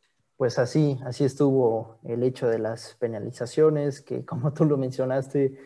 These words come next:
los comisarios ahora sí que aplicaron el reglamento a rajatabla y pues ni modo, así, así son las carreras, eh, a muchos no les pareció,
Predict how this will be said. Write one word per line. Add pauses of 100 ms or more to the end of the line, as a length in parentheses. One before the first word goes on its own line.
(260)
los
comisarios
ahora
sí
que (240)
aplicaron (120)
el
reglamento
a
rajatabla
y (680)
pues
ni
modo,
así, (160)
así
son
las
carreras,
eh,
a
muchos
no
les
pareció,